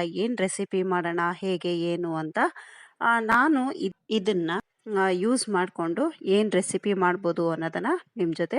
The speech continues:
ಶೇರ್ ಮಾಡ್ತೀನಿ. ಸ್ವೀಟ್ಸನ್ನ ಹಾಗೆ ತಿನ್ಕೊಳ್ಬೋದು ನಾವು, ಆದ್ರೆ ಈಗ, ಆ, ಈ ಬೆಲ್ಲ ಮತ್ತೆ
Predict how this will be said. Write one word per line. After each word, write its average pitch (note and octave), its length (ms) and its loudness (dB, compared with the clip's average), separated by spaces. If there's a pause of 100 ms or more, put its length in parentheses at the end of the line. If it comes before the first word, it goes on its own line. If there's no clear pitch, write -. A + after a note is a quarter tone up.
(160)
ಶೇರ್ F3 320 -2
ಮಾಡ್ತೀನಿ. E3+ 480 -8 (1300)
ಸ್ವೀಟ್ಸನ್ನ C4+ 580 2
ಹಾಗೆ G3 400 4
ತಿನ್ಕೊಳ್ಬೋದು F#3+ 840 0
ನಾವು, G3 560 0
ಆದ್ರೆ F#3+ 380 2
ಈಗ, F3+ 160 0 (340)
ಆ, F3+ 240 2
ಈ F3+ 300 -2
ಬೆಲ್ಲ F3 460 -2
ಮತ್ತೆ A#3+ 540 0